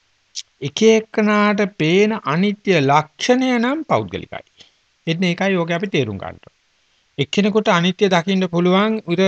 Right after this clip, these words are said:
උදේ බහැලා හවස යා වහිනවා දකින්න. <clears throat> තව කෙනෙකුට පුළුවන් තුවාලයක් ඇතුළේ තුවාලේ හනිපෙනවා දකින්න.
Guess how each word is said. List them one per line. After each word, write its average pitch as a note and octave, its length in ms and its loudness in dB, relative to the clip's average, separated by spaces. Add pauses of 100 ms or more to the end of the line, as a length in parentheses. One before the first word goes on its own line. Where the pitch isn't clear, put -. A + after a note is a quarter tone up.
(220)
උදේ D#3+ 460 -2
බහැලා C3+ 440 2
හවස G3 260 2
යා D3+ 160 2
වහිනවා A#2 320 -2
දකින්න. - 260 -14 (600)
<clears throat> F3 640 8
තව D3+ 220 6
කෙනෙකුට F#3+ 360 -2
පුළුවන් E3+ 380 -2
තුවාලයක් D#3 440 0
ඇතුළේ D#3 280 -4
තුවාලේ C3+ 280 -4
හනිපෙනවා G2+ 360 -10
දකින්න. - 240 -18